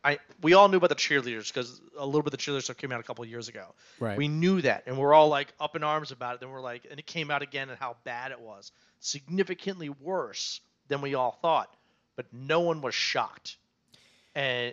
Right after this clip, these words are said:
Speaker 1: and it's, it's, it's utterly disappointing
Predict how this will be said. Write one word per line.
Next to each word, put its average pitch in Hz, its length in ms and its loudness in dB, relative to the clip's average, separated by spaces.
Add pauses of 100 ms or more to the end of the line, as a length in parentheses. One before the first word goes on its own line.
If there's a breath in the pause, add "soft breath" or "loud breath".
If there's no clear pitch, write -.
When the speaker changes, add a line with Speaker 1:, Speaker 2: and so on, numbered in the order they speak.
(100)
Speaker 1:
and 127 280 -6
it's, 135 320 -4
it's, - 400 -6 (600)
it's - 160 -8 (120)
utterly 180 340 2
disappointing 147 800 -8